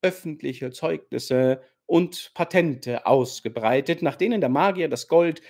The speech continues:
nicht nach Loten und Unzen,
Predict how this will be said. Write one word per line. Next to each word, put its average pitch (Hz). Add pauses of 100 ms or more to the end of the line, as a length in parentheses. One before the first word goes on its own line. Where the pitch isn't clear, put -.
(140)
nicht 147
nach 107
Loten 120
und 98
Unzen, 139